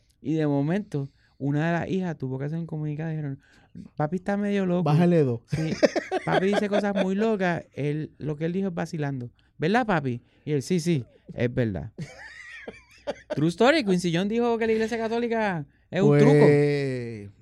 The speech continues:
Speaker 1: No lo dije yo.
Speaker 2: esta película es un
Speaker 1: ¿Y
Speaker 2: éxito.
Speaker 1: por qué todavía no han dicho qué es lo que de la camisa?
Speaker 2: <laughs> Tienen que haberlo dicho ya.
Speaker 1: Ah.
Speaker 2: <laughs> Tienen que haberlo dicho ya hace rato. Este, está en Apple Plus. On the Rock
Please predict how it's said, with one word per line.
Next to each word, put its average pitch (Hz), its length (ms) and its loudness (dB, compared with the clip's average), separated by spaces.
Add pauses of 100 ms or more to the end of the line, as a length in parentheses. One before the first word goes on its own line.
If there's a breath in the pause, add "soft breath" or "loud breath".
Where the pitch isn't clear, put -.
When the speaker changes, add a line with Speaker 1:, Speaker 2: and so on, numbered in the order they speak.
(240)
Speaker 1:
No 190 140 2
lo 262 80 6
dije 269 200 4
yo. 208 280 2 (400)
Speaker 2:
esta 165 300 -2
película 170 500 2
es 151 60 4
un 147 140 0
Speaker 1:
¿Y 131 40 -2
Speaker 2:
éxito. 208 180 0
Speaker 1:
por 226 100 2
qué 214 100 2
todavía 262 320 2
no 269 60 2
han 262 80 2
dicho 254 300 2
qué 240 120 2
es 247 60 2
lo 247 80 2
que 247 80 0
de 254 80 2
la 247 100 4
camisa? 247 600 2 (100)
Speaker 2:
<laughs> - 540 -18
Tienen 160 240 -16
que 135 80 -10
haberlo 117 320 -10
dicho 113 300 -14
ya. - 260 -18 (140)
Speaker 1:
Ah. 139 240 0 (140)
Speaker 2:
<laughs> - 60 -20
Tienen 160 260 -2
que 147 100 -4
haberlo 139 260 0
dicho 135 260 -4
ya 127 180 -4
hace 135 220 -8
rato. 101 420 -10 (440 soft breath)
Este, 151 1040 4 (680)
está 151 260 0
en 190 80 2
Apple 220 220 4
Plus. 165 380 2 (260)
On 135 180 -4
the 135 80 2
Rock 170 280 4